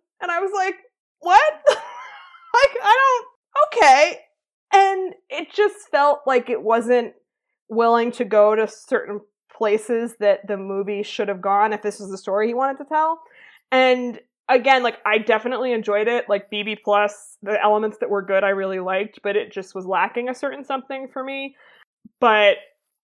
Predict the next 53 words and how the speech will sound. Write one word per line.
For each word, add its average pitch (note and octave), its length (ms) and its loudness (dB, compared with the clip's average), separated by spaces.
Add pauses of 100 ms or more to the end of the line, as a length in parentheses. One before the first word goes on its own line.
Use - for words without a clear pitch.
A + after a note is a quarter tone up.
(280)
I G#3+ 140 4
would G#3+ 80 4
recommend G3+ 400 0
it. G3+ 220 4
It's G#3+ 160 -6
gonna G3 180 -2
be G3 120 0
a F#3 60 0
big F#3+ 180 -6
movie F3+ 260 -8
this G3 240 -8
year, F#3+ 180 2
I F#3+ 80 0
think. F#3+ 460 -4
And F3+ 360 -4
certainly G3 440 -6
if G3 100 -10
you're F#3 100 -14
someone F3+ 440 -10
who's F3 240 -16
familiar F3 520 -12
with E3+ 300 -12 (380)
his F3 480 -16
oeuvre, G#3 480 -2 (360)
it F#3 180 -10 (140)
is F3+ 400 -10 (320)
gonna G3 200 0
be F#3 160 -4
a F3 60 -2
big F#3+ 320 -8
thing. G#3 380 4
I G#3+ 140 0
definitely A3 300 0
wanna G#3+ 160 2
go G3+ 80 0
back F3+ 240 -2
and F3+ 80 -6
watch E3 320 -8
more F3 240 -4
of F3 80 -10
his - 320 -14 (160)
films, F#3+ 400 0
which, A3 180 -2
I - 20 -10
mean, G3 140 -8
I F3+ 120 4
have F3+ 340 -4
for F3+ 80 -4
a E3+ 60 -2
long F3+ 200 -2
time. E3+ 260 -6
It's F3 140 -14
just - 260 -18